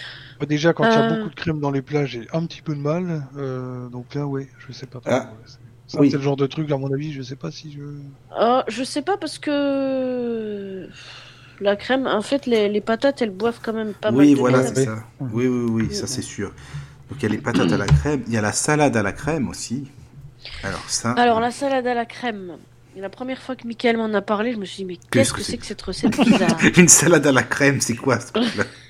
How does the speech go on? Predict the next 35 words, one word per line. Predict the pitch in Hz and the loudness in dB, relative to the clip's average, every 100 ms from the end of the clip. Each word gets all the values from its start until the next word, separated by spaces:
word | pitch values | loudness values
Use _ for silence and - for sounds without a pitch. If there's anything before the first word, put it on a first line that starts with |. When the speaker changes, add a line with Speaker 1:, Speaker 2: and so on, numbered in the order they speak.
| 104 - - - | -16 -14 -10 -4
Speaker 2:
<laughs> | - - 214 - - - - | -4 -2 -4 -4 -12 -18 -2
Speaker 3:
C'est | 139 | 0
vrai | 127 139 143 | 2 2 2
que, | 113 101 | 0 -2
bon... | 98 104 - - - - - - - - - - - - - | -4 -6 -8 -18 -20 -20 -20 -20 -20 -20 -20 -20 -20 -14 -6
Anthony, | 117 139 156 | 2 4 6
tu | 220 | 6
Speaker 2:
Alors, | 220 139 | 8 8
Speaker 3:
te | |
demandes | 131 135 | 6 4
pas | 104 | 6
Speaker 2:
vous | 165 | 6
Speaker 3:
ce | - | 6
Speaker 2:
a- | |
Speaker 3:
que | 131 | 4
c'est | - 147 | 2 0
que | |
ce | 123 | -2
truc-là, | 113 113 - 139 | -4 -4 0 0
une | 120 | 0
salade | - 123 120 | 0 2 2
à | |
la | 113 110 | 2 0
crème. | - 117 113 | 0 0 0
Qu'est-ce | 110 | -2
que | 117 | -4
t'imagines | 113 113 107 127 | 0 0 2 0
dans | 110 | 0
ta | - 98 | 0 -2
tête ? | - 95 | -2 -6
Je | - | -8
sais | 92 | -6
pas, | 117 120 | -4 -4
non, | 107 101 | -6 -8
euh, | 95 | -10